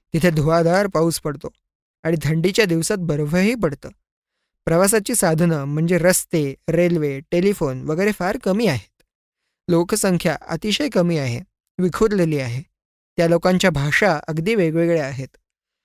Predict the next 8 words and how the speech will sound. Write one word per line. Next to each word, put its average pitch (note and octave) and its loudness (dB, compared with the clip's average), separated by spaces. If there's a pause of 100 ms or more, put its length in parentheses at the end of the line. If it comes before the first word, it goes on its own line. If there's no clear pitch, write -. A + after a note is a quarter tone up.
(200)
त्या G3 4
आपल्याला F#3+ 0
समजत A3 -2
नाहीत. C3+ -4 (720)
त्यांची E3 0
जीवनपद्धती F#3 0
वेगळीच F3+ 0
आहे. A#2+ -4